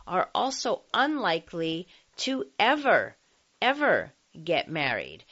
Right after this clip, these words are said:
Uh, so the marriage rate decreased to half of U S adults in twenty seventeen, from seventy-two percent in nineteen sixty. So it's less than fifty percent, seventy-two percent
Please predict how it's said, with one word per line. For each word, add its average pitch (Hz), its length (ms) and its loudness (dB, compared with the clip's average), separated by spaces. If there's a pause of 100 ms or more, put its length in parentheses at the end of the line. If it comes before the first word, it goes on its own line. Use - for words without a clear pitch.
(340)
Uh, 160 160 -2
so 190 160 -4
the 185 100 -4
marriage 220 440 0
rate 196 300 0
decreased 226 800 -8
to 202 200 -6
half 247 640 0
of 185 160 -4
U 196 200 -4
S 196 220 0
adults 160 640 -2
in 160 180 -8
twenty 170 320 -8
seventeen, 151 720 -8 (360)
from 151 180 -8
seventy-two 185 720 -6
percent 156 560 -8 (100)
in 147 320 -8 (440)
nineteen 147 560 -6
sixty. 147 360 -8
So 139 200 -6
it's 139 180 -10
less 170 300 -6
than 240 140 -10
fifty 185 360 -14
percent, 147 560 -8
seventy-two 175 720 -10
percent - 520 -8